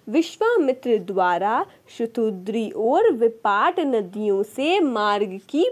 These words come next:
बात है। यह भी आ जाएगा कि नदी, अ, जो विश्वामित्र नदी संवाद सूक्त में किस नदी का वर्णन है, किस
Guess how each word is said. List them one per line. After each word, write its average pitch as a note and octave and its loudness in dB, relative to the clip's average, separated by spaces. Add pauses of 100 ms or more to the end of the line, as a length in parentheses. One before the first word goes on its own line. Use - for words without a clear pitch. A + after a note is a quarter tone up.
बात G3 -2
है। F#3 -16 (480)
यह C#4 2
भी A#4+ 2
आ B3+ 4
जाएगा G#3+ 0
कि C#4 -4
नदी, A#3 -2
अ, F#3 2
जो G3 0
विश्वामित्र A3+ -2
नदी G#3 -4
संवाद G3 -2
सूक्त - -14
में C#4 -2 (300)
किस G4+ 2 (200)
नदी G#3+ -2
का A3+ 2
वर्णन G3 -2
है, - -18 (260)
किस C4+ -6